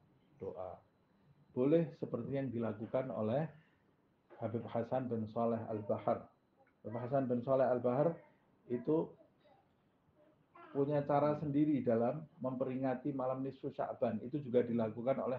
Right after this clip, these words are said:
Habib Ali bin Muhammad Al-Habsyi. Jadi dia baca Yasinnya itu setelah sholat maghrib. Habis sholat maghrib, niat dulu.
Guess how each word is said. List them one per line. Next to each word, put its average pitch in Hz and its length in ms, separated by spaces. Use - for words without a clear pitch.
Habib 113 160
Ali 117 240
bin 110 240
Muhammad 110 320
Al-Habsyi. 104 400
Jadi 127 240
dia 156 160
baca 127 400
Yasinnya 120 720
itu 143 480
setelah 139 400
sholat 131 320
maghrib. 123 320
Habis 113 280
sholat 131 280
maghrib, 127 480
niat 151 400
dulu. 139 560